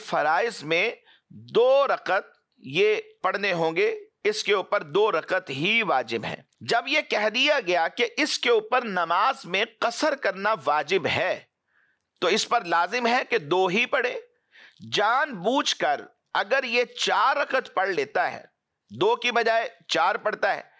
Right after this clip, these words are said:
تو علماء نے لکھا کہ یہ اس کے لیے عمل کرنا یہ مکروہ تحریمی، نجائز اور گناہ کا کام ہے، اور اس گناہ پر اس پر لازم ہے کہ توبہ اور استغفار بھی کرے گا اور بعد میں اس نماز کا اعادہ بھی کرے گا۔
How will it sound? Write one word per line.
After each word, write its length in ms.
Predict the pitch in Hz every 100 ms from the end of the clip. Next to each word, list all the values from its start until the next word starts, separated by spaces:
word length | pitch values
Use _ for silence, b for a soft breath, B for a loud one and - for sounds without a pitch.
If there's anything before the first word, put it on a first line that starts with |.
| B B B
تو 100 | 151
علماء 260 | 185 196 226
نے 80 | 196
لکھا 300 | 151 185 226
کہ 140 | -
یہ 220 | 202 175 208
اس 180 | 165 -
کے 140 | - 214
لیے 200 | 226 226 -
عمل 300 | 156 226 247
کرنا 420 | - 131 143 185 - B B B
یہ 160 | 226 233
مکروہ 460 | 185 - 226 254 262
تحریمی، 580 | 175 139 139 165 190 240
نجائز 720 | 240 156 117 143 151 214 247 -
اور 160 | - 196 170 - 151
گناہ 300 | 202 302 285
کا 120 | 226 180
کام 300 | 165 143 120
ہے، 160 | 175 269 - B B B -
اور 140 | 220 -
اس 220 | 285 - 127
گناہ 320 | 156 214 269 320
پر 220 | - 208 -
اس 220 | 220 -
پر 160 | 226 175
لازم 540 | 139 147 160 214 262
ہے 200 | 175 214 269
کہ 80 | 214 -
توبہ 260 | 180 180 226
اور 120 | 240
استغفار 640 | 202 - 143 - 120 123 131
بھی 160 | 180
کرے 240 | 233 247 262
گا 120 | 294 285 _ _ _ _
اور 120 | 185 190 147
بعد 260 | 196 247 247
میں 120 | 240 -
اس 200 | 220 -
نماز 420 | 165 160 170 165
کا 200 | - 185 - - b _ _ -
اعادہ 400 | 196 170 160 151
بھی 80 | 131
کرے 260 | 117 107
گا۔ 120 | 92